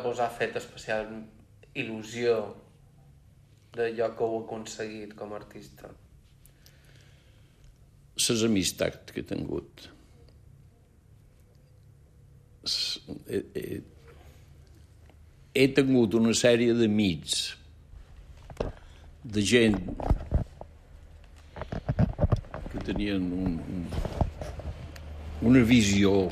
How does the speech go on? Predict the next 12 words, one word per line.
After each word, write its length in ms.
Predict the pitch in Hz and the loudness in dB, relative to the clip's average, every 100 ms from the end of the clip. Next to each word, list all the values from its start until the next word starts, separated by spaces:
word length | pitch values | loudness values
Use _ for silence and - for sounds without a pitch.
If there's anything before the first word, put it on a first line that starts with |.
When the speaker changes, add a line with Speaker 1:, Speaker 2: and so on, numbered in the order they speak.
| - | -4
Speaker 2:
del 200 | - 92 | -4 -4
món 400 | 87 87 85 82 78 80 - | -2 -2 -2 -2 -6 -10 -10
i 160 | 87 | -8
de, 180 | 82 85 - | -4 -6 -6
i 160 | 90 | -8
de, 200 | 82 90 78 82 80 - - - - | -6 -6 -6 -10 -12 -14 -16 -18 -14
i 140 | - | -12
de, 200 | 85 90 - - | -8 -8 -8 -10
i 120 | 98 | -6
de 160 | 98 110 | 0 0
ses 260 | - 95 | 0 -2
coses, 600 | - 87 85 82 82 82 | 0 0 2 -2 -4 -6